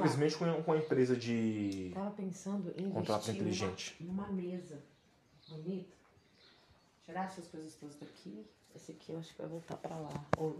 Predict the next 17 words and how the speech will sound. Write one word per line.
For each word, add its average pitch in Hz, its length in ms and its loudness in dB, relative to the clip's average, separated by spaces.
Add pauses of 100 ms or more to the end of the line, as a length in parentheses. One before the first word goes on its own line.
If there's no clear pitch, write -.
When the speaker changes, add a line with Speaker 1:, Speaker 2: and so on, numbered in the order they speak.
Speaker 1:
Uma 101 100 2
Speaker 2:
no 98 60 8
Speaker 1:
daquelas 95 320 12
Speaker 2:
quarto, 101 120 4
Speaker 1:
mesas 98 280 8
Speaker 2:
né? 95 100 6
Speaker 1:
em 92 40 10
L? 104 300 10 (800)
Speaker 2:
Hã? 175 180 0 (880)
Speaker 1:
Uma 98 140 6
daquelas 95 360 8
mesas 98 340 6
em 95 180 4
L? 107 220 6 (2250)
Segura 117 320 4
Speaker 2:
Mesas 92 180 0
Speaker 1:
aqui. 151 80 -6